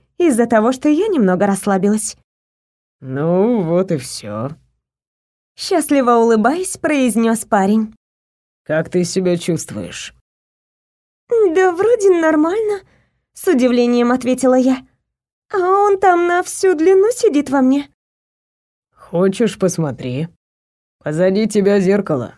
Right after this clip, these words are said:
Speaker 1: произнёс он. Я приподняла голову и глянула через плечо. В зеркале ясно отражалась моя округлая попка с чёрным колпачком маркера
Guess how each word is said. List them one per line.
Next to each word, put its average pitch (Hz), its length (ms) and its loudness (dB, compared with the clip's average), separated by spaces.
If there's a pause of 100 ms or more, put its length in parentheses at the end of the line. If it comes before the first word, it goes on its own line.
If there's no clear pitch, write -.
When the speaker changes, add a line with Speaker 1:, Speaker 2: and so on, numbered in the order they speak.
(880)
Speaker 1:
произнёс 233 720 0
он. 214 320 -4 (1040)
Я 359 240 4
приподняла 240 600 2
голову 240 380 0
и 226 120 0
глянула 240 500 0
через 247 320 0
плечо. 240 440 -4 (640)
В 349 100 -2
зеркале 233 580 0 (460)
ясно 330 460 2
отражалась 269 580 0
моя 247 320 0
округлая 240 440 0
попка 262 400 -6 (400)
с - 60 -20
чёрным 277 480 0
колпачком 269 540 0
маркера 233 540 -2